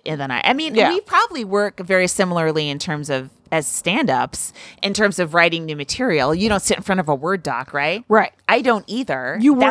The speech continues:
Speaker 1: That's
Speaker 2: it
Speaker 1: why
Speaker 2: out
Speaker 1: I
Speaker 2: on
Speaker 1: write monologue
Speaker 2: stage.
Speaker 1: jokes, but I
Speaker 2: Yeah.
Speaker 1: work it out on stage and I just write frantically in a notebook and stuff
Speaker 2: Mm-hmm.
Speaker 1: like that, which I think
Speaker 2: Mm-hmm.
Speaker 1: most comics do. There's a
Speaker 2: I've
Speaker 1: couple sociopaths that Word docket with their
Speaker 2: Well, I,
Speaker 1: regular
Speaker 2: I, I,
Speaker 1: stand-up.
Speaker 2: I think they're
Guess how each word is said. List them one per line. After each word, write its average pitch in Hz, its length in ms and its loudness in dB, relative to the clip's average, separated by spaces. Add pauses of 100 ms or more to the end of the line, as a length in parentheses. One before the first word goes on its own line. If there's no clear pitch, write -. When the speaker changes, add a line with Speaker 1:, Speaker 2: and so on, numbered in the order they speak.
Speaker 1:
That's 240 40 0
Speaker 2:
it 240 40 6
Speaker 1:
why 233 80 6
Speaker 2:
out 196 140 4
Speaker 1:
I 185 40 6
Speaker 2:
on 180 60 4
Speaker 1:
write - 180 -2
monologue 208 400 4
Speaker 2:
stage. 151 100 -8
Speaker 1:
jokes, 127 380 -8
but 240 120 0
I 247 60 4
Speaker 2:
Yeah. 202 120 4
Speaker 1:
work - 120 0
it 208 80 2
out 196 140 4
on 180 100 -6
stage 175 320 -2
and 208 80 -4
I 185 80 0
just 180 300 -6 (280)
write 175 220 4
frantically 170 520 0
in 156 60 0
a 143 60 -2
notebook 151 460 0
and 165 100 -4
stuff 208 120 4
Speaker 2:
Mm-hmm. 214 60 4
Speaker 1:
like 277 180 2
that, 135 200 2
which 226 140 -4
I 302 80 2
think 190 180 0
Speaker 2:
Mm-hmm. 202 140 -2
Speaker 1:
most 143 360 0
comics 101 460 -6
do. 69 360 -12 (260)
There's 392 140 0
a 226 60 6
Speaker 2:
I've 202 80 2
Speaker 1:
couple 196 460 4
sociopaths 131 920 -2
that 123 340 -2 (560)
Word 180 320 0
docket 127 500 -4 (240)
with 165 140 0
their - 120 2
Speaker 2:
Well, 247 80 8
I, 254 40 8
Speaker 1:
regular 254 160 0
Speaker 2:
I, 269 40 6
I, 269 40 6
Speaker 1:
stand-up. 233 400 2
Speaker 2:
I 240 100 6
think 247 240 -2
they're 214 240 2